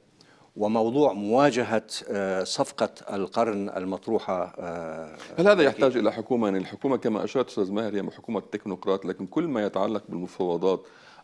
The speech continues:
Speaker 2: أو الم-، ما يتعلق بالسياسي، آم، هو قرار للرئيس الفلسطيني،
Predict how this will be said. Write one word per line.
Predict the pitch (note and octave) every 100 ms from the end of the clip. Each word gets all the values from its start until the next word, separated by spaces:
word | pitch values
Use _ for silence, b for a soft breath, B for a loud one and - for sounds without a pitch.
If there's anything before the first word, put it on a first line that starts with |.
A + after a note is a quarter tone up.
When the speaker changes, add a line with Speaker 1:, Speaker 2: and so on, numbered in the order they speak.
| -
Speaker 2:
أو | A#2+ B2+
الم-، | G#2 - F#2 - F#2
ما |
يتعلق | G2 F#2+ F#2+ G#2+ -
بالسياسي، | - - G#2 G#2+ A2+ - F2 - B B B
آم، | - E2+ E2+ D#2 C#2+ F2
هو | A2+ C3+
قرار | - G2 A#2 B2
للرئيس | G2 F2 - A2+
الفلسطيني، | G#2 - F2+ - B2+ F#2+ -